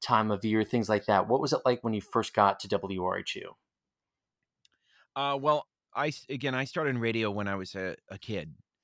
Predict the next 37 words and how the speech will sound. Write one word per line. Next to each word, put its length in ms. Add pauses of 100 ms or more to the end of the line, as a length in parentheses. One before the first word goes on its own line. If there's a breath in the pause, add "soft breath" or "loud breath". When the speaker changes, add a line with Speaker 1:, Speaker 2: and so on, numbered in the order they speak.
(340)
Speaker 2:
And 420
so 280
that's 260
what 100
I 60
wanted 320
to 60
do. 440
So 240
I 120
was 260
going 240
to 100
Saint 240
Francis 360
High 160
School 260
in 80
La 180
Cañada, 400
California. 800 (840)
And 840
I 300
always 280
wanted 160
to 60
live 120
in 60
New 60
York. 280 (380)
And 200
my 140
college 360
guidance 300
counselor, 360
who 120
was 140